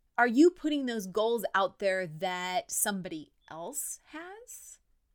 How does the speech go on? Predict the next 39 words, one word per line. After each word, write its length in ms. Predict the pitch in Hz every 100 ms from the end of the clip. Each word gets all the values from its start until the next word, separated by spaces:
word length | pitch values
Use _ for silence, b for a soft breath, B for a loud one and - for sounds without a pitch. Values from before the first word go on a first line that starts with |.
| _ _
for 180 | - 196
themselves? 720 | 151 170 202 - 254 285 285
And 80 | 220
you're 120 | 202
thinking, 340 | 208 185 170
"Okay, 240 | 170 175 170
well, 160 | 165 -
that 220 | 190 -
person's 360 | - 254 254 233
a 60 |
leader, 520 | 233 294 233 180 180 - b b
so 320 | 214 190 - -
I 320 | 247 302 330
need 200 | 277 220
to 60 | 190
have 280 | 190 180
those 240 | 180 175 -
same 200 | 170 170
goals 260 | 160 165
for 140 | - 165
my 180 | 170 156
business." 520 | 131 - - - 190
No, 400 | 208 185 170 156
you're 160 | 170 185
two 180 | - 196
totally 380 | 190 170 165 156
different 260 | 156 -
people, 300 | - 151 143
friend. 360 | - 139 143 - _ _ _ -
Like, 140 | 180
you 340 | 175 165 226 285
make 200 | 262 -
the 100 | 202
goals 280 | 190 190 170
that 120 | 185
make 180 | 180 -
sense 300 | 175 147 -
for 180 | -
you. 440 | 170 156 151 -